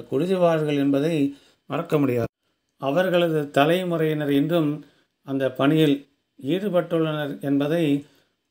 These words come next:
நாம் இன்றும் தெருக்களிலும் சந்தைகளிலும் காணலாம். நாம் இன்று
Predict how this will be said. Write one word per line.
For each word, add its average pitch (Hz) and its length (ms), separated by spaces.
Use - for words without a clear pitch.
நாம் 131 200
இன்றும் 147 380
தெருக்களிலும் 143 720
சந்தைகளிலும் 131 640
காணலாம். 117 400
நாம் 139 320
இன்று 139 260